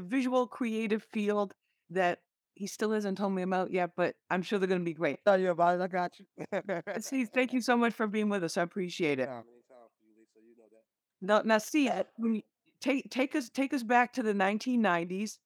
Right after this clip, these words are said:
Speaker 1: mid to late nineteen nineties. You guys are on tour.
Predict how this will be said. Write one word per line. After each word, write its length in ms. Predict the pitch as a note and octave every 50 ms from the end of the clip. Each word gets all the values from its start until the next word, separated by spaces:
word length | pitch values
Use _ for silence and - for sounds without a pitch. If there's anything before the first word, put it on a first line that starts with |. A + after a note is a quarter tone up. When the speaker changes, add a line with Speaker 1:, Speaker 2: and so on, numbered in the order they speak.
| _ -
Speaker 1:
mid 280 | F3+ F#3+ G3+ A3 G#3+ -
to 100 | B3+ A3+
late 180 | A3+ A#3 G#3+
nineteen 380 | G3 G3+ G#3 G#3+ G#3 B3 A#3 G#3+
nineties. 480 | G#3 F#3 F3+ F3 F3+ F#3+ G3 F#3 E3+
You 80 | G3+ G#3+
guys 280 | F#3+ G#3+ A3+ A3+ G3+ A#3+
are 120 | A#3 A#3
on 160 | A3 A3 G#3+
tour. 480 | - - G#3+ F3+ F3 F3 F3 F3+ F3+